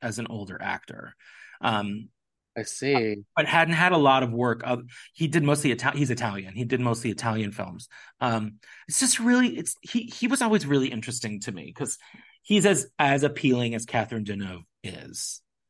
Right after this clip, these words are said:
Speaker 1: Um,
Speaker 2: My God, he's so handsome.
Speaker 1: Yeah, yeah, and,
Speaker 2: And,
Speaker 1: and
Speaker 2: and then he grew,
Speaker 1: look.
Speaker 2: and then he had the beard, and I was like, "I'm in, I understand this."
Speaker 1: <laughs>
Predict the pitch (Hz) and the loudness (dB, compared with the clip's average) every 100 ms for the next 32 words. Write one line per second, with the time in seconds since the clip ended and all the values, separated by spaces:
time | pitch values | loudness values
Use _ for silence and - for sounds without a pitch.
0 | _ 90 92 92 90 165 143 123 139 147 | _ -10 -10 -6 0 4 4 4 4 2
1 | - - - - 180 151 123 113 98 - | 0 -6 -4 2 6 6 4 -2 -6 -6
2 | 110 120 143 135 _ _ _ 131 113 107 | -2 0 0 -4 _ _ _ 0 2 2
3 | 110 117 - 123 123 151 156 - 151 156 | 0 -4 -2 2 2 2 -2 2 4 4
4 | 123 - 139 156 165 165 135 156 156 151 | 2 -4 2 4 6 4 6 8 8 6
5 | 147 151 165 160 139 123 202 196 196 190 | 2 2 6 6 6 6 8 10 10 8
6 | 143 135 135 131 147 135 - 120 110 180 | 8 4 2 4 4 4 0 -8 -4 0
7 | 185 180 175 127 117 110 101 160 165 165 | 2 2 0 -2 -4 -6 -4 2 4 4
8 | 160 160 151 - _ - - | 4 4 0 -8 _ -8 2